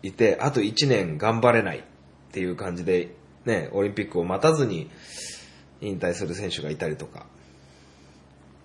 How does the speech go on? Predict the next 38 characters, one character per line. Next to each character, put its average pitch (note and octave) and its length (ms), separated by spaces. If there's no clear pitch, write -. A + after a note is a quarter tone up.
な G2+ 140
ん F#2+ 40
か G2+ 80
こ F2 140
の、 F2+ 280
も G#2 180
う F#2 40
コ C#3 140
ロ C3+ 80
ナ A2 120
に F#2+ 60
振 B2 140
り C3 100
回 C3+ 160
さ C#3+ 100
れ C3+ 60
っ C3 120
ぱ C3 140
な B2+ 80
し B2+ 80
の A2+ 300
一 A2+ 220
年 F#2+ 180
な G2 100
ん E2+ 60
で C#2+ 80
す - 60
け F2+ 100
ど、 G2 240
な G#2+ 260
ん G#2 140
か D#2+ 120
ね、 F2 320
こ C2+ 320
う、 - 40
そ B2+ 280
う A#2+ 60
い B2 60